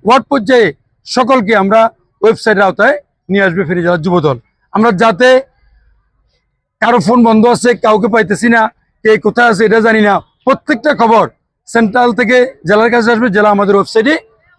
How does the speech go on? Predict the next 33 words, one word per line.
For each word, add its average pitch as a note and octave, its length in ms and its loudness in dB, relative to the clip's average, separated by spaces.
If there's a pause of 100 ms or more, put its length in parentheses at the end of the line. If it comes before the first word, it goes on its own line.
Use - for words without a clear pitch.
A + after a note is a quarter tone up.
(440)
দিয়ে A#3 180 2
দিবে, E3+ 180 0 (340)
যাতে G#3 200 0
আমরা G#3 220 -2
সবাই A3+ 200 0 (600)
এটা F3+ 200 -2
পেয়ে A3+ 200 2
যাই। D3+ 140 -2 (180)
আমি A3+ 200 0
বিশেষ A3 240 -4
করে A#3+ 200 0
যুব A3 180 -2
দলের G3+ 260 -2
সকল G#3+ 280 -2
নেতাকর্মীদেরকে G3+ 560 -2
অনুরোধ G3 220 -4
করবো, G#3 220 -2
ফুলগাজী F#3 300 -6
উপজেলার F#3 300 -2 (420)
আপনারা G#3 280 -2 (100)
সকলেই A3 320 0 (540)
এখন A#3+ 200 0 (100)
থেকে, A3 200 0 (260)
এখনকার A3 320 -2
আজকে - 240 -6
যে G3 60 0 (200)
মিডিয়া G3+ 200 0 (100)
যুগ, A#3 100 0 (460)
আজকে F#3+ 340 -4
যে F3+ 140 0
অনলাইন G#3+ 240 2 (100)
যুগ, C4 120 2 (380)
আপনারা F#3+ 280 -2